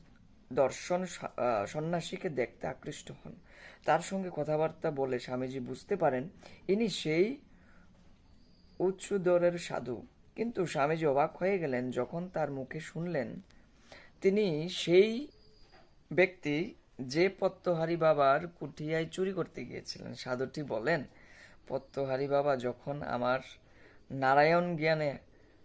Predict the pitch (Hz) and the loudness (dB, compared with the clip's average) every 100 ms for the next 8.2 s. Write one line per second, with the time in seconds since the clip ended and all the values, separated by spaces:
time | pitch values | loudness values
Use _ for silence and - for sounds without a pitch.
0 | - - - - 131 135 - 196 214 202 | -20 -20 -20 -2 0 0 -4 -4 -4 -4
1 | 202 190 190 196 185 - - 151 - - | -4 -4 -4 -4 -6 -8 -6 -6 -6 -4
2 | 143 143 156 151 - - 165 151 - 131 | -2 0 -2 -4 -8 -6 -4 -2 0 -2
3 | - - 185 208 196 135 98 - - - | -4 -2 0 0 -2 -2 -2 -8 -12 -18
4 | - - - - - - - 135 131 160 | -20 -20 -20 -20 -20 -20 -6 -2 -2 0
5 | 165 147 123 135 135 127 135 131 127 147 | -2 0 0 0 0 0 0 -2 -2 -2
6 | 123 - 139 160 196 - 117 117 - - | -4 -6 -4 -2 -2 -2 -2 -2 -4 -10
7 | 143 160 170 170 135 - - 151 127 107 | -6 -6 -4 -4 -6 -10 -4 0 0 0
8 | - - | -6 -12